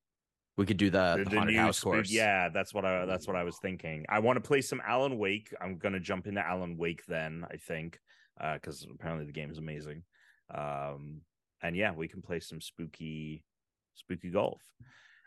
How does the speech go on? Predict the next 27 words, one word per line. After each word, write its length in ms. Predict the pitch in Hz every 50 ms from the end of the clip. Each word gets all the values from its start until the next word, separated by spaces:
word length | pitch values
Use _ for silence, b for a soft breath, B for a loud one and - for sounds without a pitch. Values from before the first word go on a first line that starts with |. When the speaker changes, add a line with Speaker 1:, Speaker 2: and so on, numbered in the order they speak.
| b b -
Speaker 2:
But 100 | 104 95
that'll 180 | 107 104 104 101
be, 400 | 90 101 92 90 90 90 87 82 _ -
yeah, 180 | 101 92 73 76
next 420 | 78 85 104 117 - - - - - _
Tuesday, 800 | - - - - 110 113 107 98 98 101 95 92 90 87 87 - -
October 300 | - - - 87 80 82
thirty-first, 680 | - 90 85 78 - - 87 80 80 80 - - - - _ _ _ _ _ _ _ _ _ _ _ _ _ _ _
is 180 | - 82 80 -
six 320 | - - - - - - - -
P 140 | - - 90
M 100 | 80 73 -
Eastern 240 | - - - -
Speaker 1:
Now, 120 | - 135 123
is 60 | 117 165
that 80 | 156
Speaker 2:
time. 60 | - -
Speaker 1:
Tuesday 560 | - - 165 175 180 175 - 208 202 196 190
or 260 | 151 117 107 110 - -
any 220 | - 107 107 110
day 160 | 104 107 104
that 120 | 92 98 85
we 140 | 92 92 87
choose? 540 | - - - 87 - - - - - - - _ _ _ _ _ _ _ _ _ _ _ _ _ _ -
Speaker 2:
Uh, 240 | 90 90 92 95 90
it 160 | 95 104 101
is, 320 | 107 107 104 101 95 92